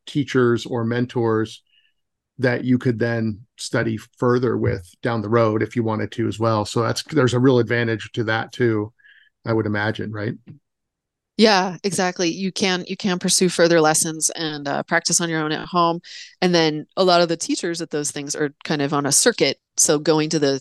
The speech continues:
Speaker 2: to the gatherings throughout the year, so you can kind of maintain a relationship. And that's what I found was, like, I would make friends at one gathering, see them at the next one, stay in touch, visit each other. It's, it's very good for growing your wild community.
Speaker 1: Mm-hmm.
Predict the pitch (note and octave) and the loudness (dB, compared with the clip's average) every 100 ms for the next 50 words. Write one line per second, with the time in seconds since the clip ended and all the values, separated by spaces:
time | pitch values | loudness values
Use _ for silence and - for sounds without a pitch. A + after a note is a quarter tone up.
0 | - - D3 C#3+ C3+ C#3 C#3+ - C3 D3+ | -6 -4 -2 -2 -2 -4 -4 0 0 0
1 | C#3+ C3+ - C#3 C#3 C#3+ C#3+ C#3+ C3+ D3+ | -2 0 -2 -2 -4 -8 -8 -8 -6 -4
2 | D#3+ E3 F#3+ F#3+ E3 E3 G#3 - D#3 A2 | -4 2 4 4 4 6 4 2 -2 -4
3 | - E3+ E3 E3+ F#3+ C#3+ - E4 G#3 - | -4 0 0 2 2 2 2 0 -2 -6
4 | D#3+ D3+ C#3 - - - E3 D#3+ F3 - | -4 -2 -2 -4 -16 -2 0 2 0 0
5 | F3 E3+ - A3+ A3+ A3 A3 G#3 G#3+ - | -2 -2 -6 -6 -4 -2 -2 -4 -8 -18
6 | - - D#3 D3 - A3 B3 - A#3 A3+ | -8 -4 -4 -4 0 0 2 2 2 0
7 | G#3+ - - - - D3 C#3 D#3 A3+ A3 | -2 -8 -20 -12 -6 -4 -4 0 0 0
8 | F3+ G3+ G#3 G#3 G3+ G3 F#3+ E3 F#3+ E3+ | 4 4 4 2 2 2 2 0 0 -4
9 | - F#3+ G3 G3 F3 E3+ E3+ D#3+ D3 - | -2 -2 0 0 -2 0 0 0 0 -2
10 | E3 D#3+ E3 D#3+ D3 C#3 C#3+ C#3+ D3 - | -2 -2 -4 -6 -8 -8 -6 -4 -6 -8
11 | D3+ D3+ B2+ F2+ D3 - - - C#3 C3 | -6 -2 -2 -2 -4 -14 -20 -2 2 4